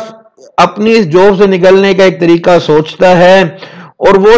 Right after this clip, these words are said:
जो उसके पास में जो बचे हुए अच्छे नी कैप हैं वो उनको भी फाड़ देता है, स्मैश कर देता है, और इसलिए एसडीओ उसको रिटायर कर देता है।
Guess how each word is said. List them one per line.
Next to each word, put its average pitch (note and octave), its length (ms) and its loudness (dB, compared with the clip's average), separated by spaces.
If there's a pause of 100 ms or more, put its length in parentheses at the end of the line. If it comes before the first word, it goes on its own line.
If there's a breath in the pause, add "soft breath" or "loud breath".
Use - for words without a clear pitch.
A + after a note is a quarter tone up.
जो A3+ 160 2
उसके A#3 340 0
पास G#3 300 0
में A3 180 -2
जो G#3 100 0
बचे F3+ 360 -2
हुए A3 220 4
अच्छे A#3+ 460 -2
नी G#3+ 260 0
कैप E3+ 360 0
हैं C3+ 260 -2 (280 loud breath)
वो F#3 200 2 (180)
उनको G#3+ 360 2
भी A3+ 140 -2 (160)
फाड़ F3+ 240 2
देता G#3+ 400 2
है, G#3+ 200 4
स्मैश F3 420 -4
कर G3 220 0
देता G3 340 0
है, G#3 180 4
और G3+ 140 2
इसलिए G3+ 400 -2
एसडीओ G3 440 0
उसको G#3 260 -2
रिटायर F#3 400 0
कर C#3+ 120 -4
देता C3 340 -8
है। C3+ 240 -8